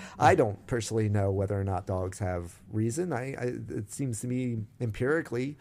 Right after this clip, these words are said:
that they do certain things that seem like they do, you know, that they do seem to make actual decisions and not just drawn on by their, um, by their hunger and their desire or whatever. But, uh, but someone like Sam Harris would say,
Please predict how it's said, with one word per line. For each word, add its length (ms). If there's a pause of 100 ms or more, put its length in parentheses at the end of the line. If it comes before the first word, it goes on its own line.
(280)
that 120
they 140
do 180
certain 320
things 340
that 120
seem 280
like 200
they 120
do, 480
you 140
know, 240
that 200
they 140
do 220
seem 240
to 60
make 400
actual 500
decisions 720
and 100
not 200
just 340 (500)
drawn 340
on 260
by 200
their, 340
um, 440 (920)
by 220
their 200
hunger 400
and 140
their 140
desire 520
or 60
whatever. 440 (360)
But, 240
uh, 440 (1200)
but 180
someone 240
like 140
Sam 240
Harris 320
would 100
say, 280